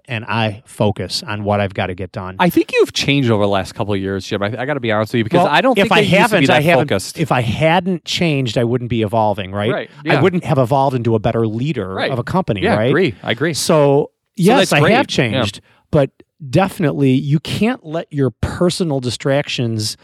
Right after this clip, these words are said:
Speaker 1: impose into your business. If you're working in your business day, you have to mitigate all of the personal distractions, cell phone, internet, whatever.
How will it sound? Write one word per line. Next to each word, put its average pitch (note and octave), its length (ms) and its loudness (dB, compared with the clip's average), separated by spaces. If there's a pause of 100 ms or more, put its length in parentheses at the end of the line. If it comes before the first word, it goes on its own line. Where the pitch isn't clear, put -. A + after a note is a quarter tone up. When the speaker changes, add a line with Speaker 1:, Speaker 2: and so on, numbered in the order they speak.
(180)
Speaker 1:
impose D3+ 720 0
into B2 220 -4
your A2+ 180 0
business. G#2 640 -4 (520)
If - 160 -2
you're F3 180 4
working G3+ 460 2
in C#3 100 0
your B2+ 140 2
business C3+ 420 0
day, A2+ 420 2 (340)
you C#3+ 160 4
have E3+ 240 2
to C3 340 2 (360)
mitigate C3 840 2
all B2 240 0
of A#2+ 140 -2
the A#2+ 80 0
personal C3 680 -4
distractions, G#2+ 880 -8 (300)
cell C3 260 2
phone, A#2 400 -2 (500)
internet, C3 480 2 (360)
whatever. A#2 420 4